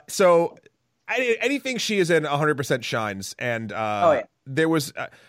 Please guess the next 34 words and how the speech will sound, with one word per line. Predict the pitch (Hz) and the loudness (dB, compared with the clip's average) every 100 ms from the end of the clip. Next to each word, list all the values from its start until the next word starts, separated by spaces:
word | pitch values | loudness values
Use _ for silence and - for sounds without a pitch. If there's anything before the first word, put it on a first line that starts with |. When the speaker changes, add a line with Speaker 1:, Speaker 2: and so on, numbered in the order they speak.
| - | -4
Speaker 1:
I | 175 254 | 0 2
never | 320 320 | 2 0
really | 277 233 | 2 2
had | 147 175 | 2 -2
a | |
doubt | 156 143 151 | 0 0 0
that | 156 | -4
she'd | - 160 | -8 -8
pull | - 143 | -4 -2
it | 139 | 0
off. | 147 - | -2 -2
I'm | 156 160 | -4 -4
glad | 131 147 165 165 | -4 -2 -2 -2
that | 147 147 - 123 | -2 -2 -4 -8
both, | 127 143 139 - | -2 0 0 -4
you | |
know, | 117 101 | -4 -4
the | 110 | -8
script | - - 156 143 - | -10 -4 -4 -4 -6
and | 127 123 | -6 -4
the | 110 | -4
directors | 117 165 - 160 131 | 0 0 0 -4 -4
and | 117 | -4
everybody | 135 135 131 127 | -4 -2 -2 -4
involved | 123 123 127 | -2 -2 -2
sort | 120 165 | -4 -6
of | 131 | -6
let | 110 123 131 - | -6 -6 -6 -8
her | - 135 131 131 131 _ _ _ - | -6 -2 0 0 -4 _ _ _ -12
bring | 117 123 143 139 | -4 0 2 0
her | 127 135 | -2 -2
best | 110 127 123 - - | -2 -2 -2 -6 -6
performance | 127 - 123 120 117 104 | -6 -4 -2 -2 -4 -8
forward. | - 113 117 127 147 147 | -10 -6 -4 -2 -2 -4